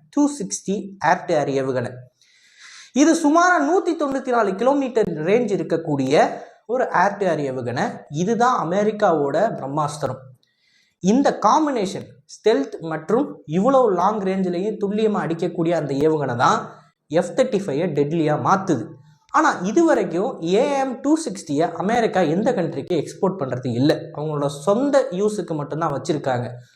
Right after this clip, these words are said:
ஆனால், இஸ்ரேல் பல வருடங்களா லாபி பண்ணி இன்னைக்கு இந்த ஏ ஐ எம் டூ சிக்ஸ்டியை இஸ்ரேலி விமானப்படையில இருக்கிற எஃப் தேர்ட்டி ஃபைவ்ஸுக்கு இன்டகிரேட் பண்றதுக்கு ஒப்புதல் வாங்கிட்டாங்க.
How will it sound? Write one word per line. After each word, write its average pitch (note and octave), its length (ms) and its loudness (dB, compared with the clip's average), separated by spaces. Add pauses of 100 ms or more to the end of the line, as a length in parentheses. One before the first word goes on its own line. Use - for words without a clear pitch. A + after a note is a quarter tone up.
(220)
ஆனால், D3 840 0 (640)
இஸ்ரேல் B3 580 0
பல F#3 220 2
வருடங்களா F3+ 640 2
லாபி F3 340 2
பண்ணி C3+ 640 -6 (240)
இன்னைக்கு G#3+ 480 2
இந்த F3 180 0
ஏ D#3 440 2
ஐ G3 300 -2
எம் D3 320 -6
டூ D4 280 0
சிக்ஸ்டியை D3+ 760 0 (320)
இஸ்ரேலி C#4+ 560 2
விமானப்படையில G3 840 -2
இருக்கிற C3+ 520 -4 (260)
எஃப் G3 340 -2
தேர்ட்டி C4+ 280 2
ஃபைவ்ஸுக்கு C#3 640 -4 (140)
இன்டகிரேட் A#3 680 0
பண்றதுக்கு C#3 440 -4
ஒப்புதல் F#3 680 0
வாங்கிட்டாங்க. D3+ 840 0